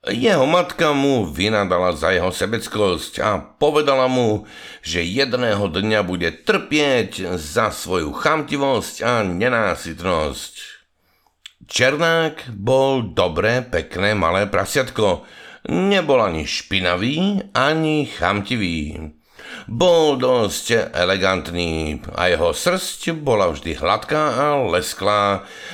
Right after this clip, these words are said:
ako čierny satén. Okrem toho bol oveľa múdrejší ako Hnedák a Belák. Srdce jeho matky vždy poskočilo radosťou, keď počula, že jedného dňa bude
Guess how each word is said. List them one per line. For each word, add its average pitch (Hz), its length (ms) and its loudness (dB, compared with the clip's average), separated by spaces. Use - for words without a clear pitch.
ako 170 320 0
čierny 131 560 2
satén. 78 1400 -2
Okrem 120 800 -2
toho 82 400 0
bol 85 240 2
oveľa 87 480 0
múdrejší 98 880 0
ako 95 320 0
Hnedák 95 640 0
a 139 160 2
Belák. 120 720 0
Srdce 135 640 -2
jeho 110 320 0
matky 90 640 -4
vždy 80 320 -6
poskočilo 90 720 0
radosťou, 101 800 2
keď 123 180 -2
počula, 117 480 2
že 80 160 -2
jedného 147 640 0
dňa 117 400 0
bude 92 240 -2